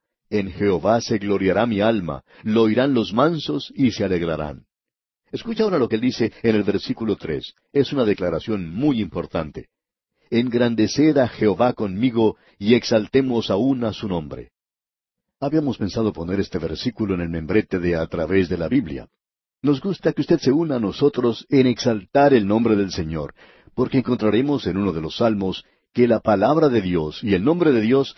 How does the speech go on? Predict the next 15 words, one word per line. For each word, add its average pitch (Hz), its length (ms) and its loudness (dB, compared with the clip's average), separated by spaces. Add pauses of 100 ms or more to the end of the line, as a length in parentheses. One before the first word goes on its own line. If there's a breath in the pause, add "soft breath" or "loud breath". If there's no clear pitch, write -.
son 139 220 -2
casi 151 240 0
lo 151 100 0
mismo. 160 400 -6 (400)
Los 131 280 2
dos 151 200 4
son 151 200 0
importantes. 101 920 -4 (540)
Nosotros 135 500 -2
queremos 110 440 2
esparcir 110 680 2
la 113 120 2
palabra 90 360 0
de 80 120 -8
Dios 98 300 -2